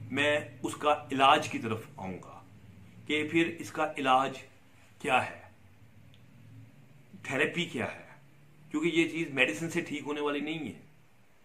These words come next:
इसके लिए therapy की ज़रूरत है। तो मैं कोशिश करूँगा कि मैं आपको, अ, therapies के कुछ चीदा चीदा points बता सकूँ, तो ये आपको बहुत ज़्यादा ज़िंदगी में मदद देंगे।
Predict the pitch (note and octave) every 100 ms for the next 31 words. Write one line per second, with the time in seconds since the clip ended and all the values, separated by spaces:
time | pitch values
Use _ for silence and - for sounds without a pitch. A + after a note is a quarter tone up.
0 | - A2+ - C#3 D3 A#2+ B2 B2 E3 D#3+
1 | A#2+ G2+ F#2+ - - - - - - -
2 | E3 E3+ E3 F3 F3 E3+ E3+ D#3+ D#3+ D#3
3 | D3+ D#3 E3+ - - D#3+ C#3+ C3+ C3+ -
4 | - - - - - C3 C3+ C#3 F#3 -
5 | D#3 C#3+ C#3 C#3 C3+ C#3 - - - E3
6 | E3+ D3 C3 G#2+ B2 D3 - - G2 F#2
7 | - - - - - - - - - -
8 | - A#2+ D3 D3+ A2 C3+ B2 A#2 D#3 E3+
9 | D3 C3+ A#2 A2 G2+ G2+ G2+ A#2 - -
10 | - A#2 B2+ G#2 G2 E2 D#2